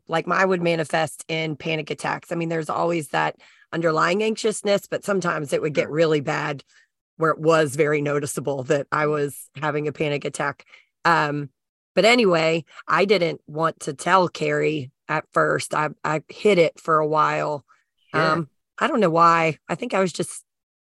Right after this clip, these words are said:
Speaker 2: We do
Speaker 1: embarrassed,
Speaker 2: that, though, in
Speaker 1: maybe.
Speaker 2: the, yeah, we do that in the beginning, you know, with anything. I hid, I hid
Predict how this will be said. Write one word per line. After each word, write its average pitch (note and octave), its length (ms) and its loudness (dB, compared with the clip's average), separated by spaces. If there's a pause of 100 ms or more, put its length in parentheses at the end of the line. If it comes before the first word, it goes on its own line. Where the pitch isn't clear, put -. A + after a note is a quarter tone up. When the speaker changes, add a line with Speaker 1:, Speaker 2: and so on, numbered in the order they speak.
(320)
Speaker 2:
We - 40 -4
do - 20 -4
Speaker 1:
embarrassed, D3+ 540 2
Speaker 2:
that, A2 140 -4
though, C3+ 240 6
in A#2+ 100 0
Speaker 1:
maybe. A#2+ 140 -4
Speaker 2:
the, - 100 -18
yeah, F#3 180 2
we C3+ 120 2
do F#3+ 160 -2
that D#3 200 2
in B2 60 -2
the A2+ 80 -2
beginning, G#2+ 640 -6
you B2 80 -4
know, A#2+ 140 -4
with A2+ 120 -6
anything. G#2+ 460 -4
I B2+ 160 0
hid, B2 460 -4 (420)
I C#3+ 180 2
hid C3+ 600 2